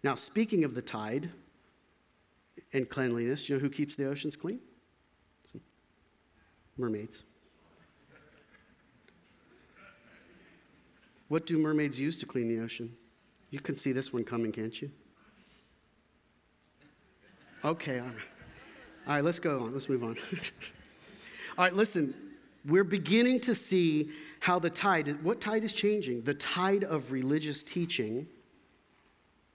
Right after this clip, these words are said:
and spiritual formation is changing. So let's keep reading. We're gonna pick it up with verse twenty-four. He got up and departed from there to the region of Tyre.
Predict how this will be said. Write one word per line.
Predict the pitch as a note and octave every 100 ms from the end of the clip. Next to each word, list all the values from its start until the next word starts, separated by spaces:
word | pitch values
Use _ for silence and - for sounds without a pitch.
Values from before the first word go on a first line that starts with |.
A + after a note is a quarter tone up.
| - -
and | B2+
spiritual | - - C#3 C3+ C#3+
formation | - D3+ G3+ - - - - _
is | C3 -
changing. | - A2+ A#2+ - - _ _ _ _ _ _
So | -
let's | D#3+ G3+
keep | - A3+ G3
reading. | G3+ F#3 G#2 -
We're | C3 C#3
gonna | D#3+
pick | E3 D3+
it | D#3
up | D3+
with | C3+
verse | A#2+ C3 -
twenty-four. | D#3 C#3 - C#3 G#2 - - - - - - - - - - -
He | - A#3
got | A#3 C4 D#4+
up | E4
and | B3
departed | F#3+ G#3+ G#3+ G3
from | F3
there | E3 D#3+
to | D#3+
the | C#3+
region | C#3 E3 D#3+ C#3+
of | C#3 B2
Tyre. | - - C#3 A2+